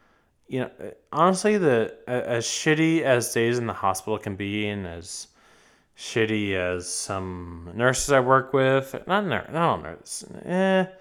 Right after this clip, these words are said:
nurses, techs that I'm getting a report from, whatever, and as shitty as things can be, like, there's no situation I'm gonna be in that's perfect.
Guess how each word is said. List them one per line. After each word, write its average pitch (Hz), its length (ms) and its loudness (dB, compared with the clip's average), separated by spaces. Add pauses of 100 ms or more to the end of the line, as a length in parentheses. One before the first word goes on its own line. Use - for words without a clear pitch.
(600)
nurses, 180 1120 6
techs - 920 4
that 101 300 2
I'm 92 160 -6
getting 98 180 -6
a - 20 -6
report 139 380 2
from, 139 200 -2
whatever, 175 380 4
and 127 100 -6
as 147 160 2
shitty 208 380 0
as 151 140 -2
things 120 260 -2
can 107 160 -2
be, 107 420 -4 (680)
like, 104 260 -4 (360)
there's 180 260 2
no 156 380 6
situation 120 600 -2
I'm 110 100 -2
gonna 107 140 -2
be 101 180 -6
in 101 100 -4
that's 98 160 -8
perfect. 90 580 -6